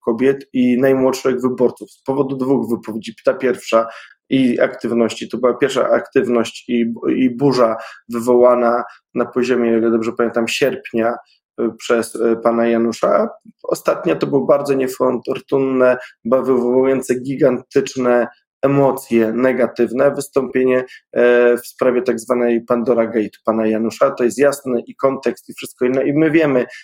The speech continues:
bo je-, jedziesz z taksówkarzem, spotykasz się z ludźmi w pociągu i mówi: „Słuchajcie, zawsze na was głosowałem, ale coś się we mnie teraz przelało”. Mamy takich świadectw bardzo, bardzo wiele, mamy to przebadane i wiemy, jeżeli ktoś, mamy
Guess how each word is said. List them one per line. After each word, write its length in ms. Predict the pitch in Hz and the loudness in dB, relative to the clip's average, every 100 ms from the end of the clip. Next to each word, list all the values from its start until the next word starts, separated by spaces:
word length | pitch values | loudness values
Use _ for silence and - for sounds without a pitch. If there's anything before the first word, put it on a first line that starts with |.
| _ - | _ -4
bo 460 | 120 139 131 - - | 2 4 2 -2 -4
je-, 180 | 143 123 | -2 0
jedziesz 360 | 156 143 147 | 0 0 -4
z 80 | - | -4
taksówkarzem, 720 | 135 - 127 - 139 127 117 | -8 -6 -12 0 2 2 -2
spotykasz 420 | - - 123 131 | -8 -8 -6 -4
się 140 | - 131 | -4 -4
z 40 | |
ludźmi 300 | 131 127 135 | -4 -2 -4
w 120 | 135 | -4
pociągu 540 | - 131 139 135 135 120 | -6 -2 0 0 2 0
i 80 | 127 | 0
mówi: 300 | 123 120 120 - - | -2 -4 -6 -12 -20
„Słuchajcie, 380 | - 156 139 139 | -4 0 0 0
zawsze 280 | 131 139 143 | 0 0 -2
na 140 | 135 | 0
was 320 | 127 127 117 127 | 0 0 -2 -8
głosowałem, 540 | 123 - 120 117 113 143 | -10 -4 2 2 2 0
ale 240 | 120 107 | 0 -2
coś 200 | - 127 | -8 -10
się 160 | - 120 | -6 -2
we 120 | 120 | 0
mnie 220 | 120 113 | 0 0
teraz 360 | 123 117 - _ | 0 -2 -6 _
przelało”. 520 | - 127 117 110 117 | -2 2 2 2 -4
Mamy 240 | 131 127 | -4 -2
takich 300 | 131 127 120 | -2 -4 -6
świadectw 480 | - 127 123 120 113 | -4 -2 -2 -8 -2
bardzo, 280 | 123 117 120 | 0 0 -2
bardzo 400 | 131 - 127 123 - - _ | -2 -2 0 0 -2 -16 _
wiele, 380 | 113 120 127 127 | 2 4 6 4
mamy 340 | 127 127 123 - | 4 2 0 0
to 260 | 113 113 - _ _ | -2 -2 -10 _ _
przebadane 640 | - 127 123 123 131 139 135 | -4 0 2 2 2 0 0
i 60 | |
wiemy, 500 | 135 160 131 135 147 - _ - | 2 2 4 2 0 -6 _ -2
jeżeli 300 | 120 156 147 | 2 2 0
ktoś, 420 | - 139 - - | 0 -2 -2 -2
mamy 280 | 143 143 | 0 0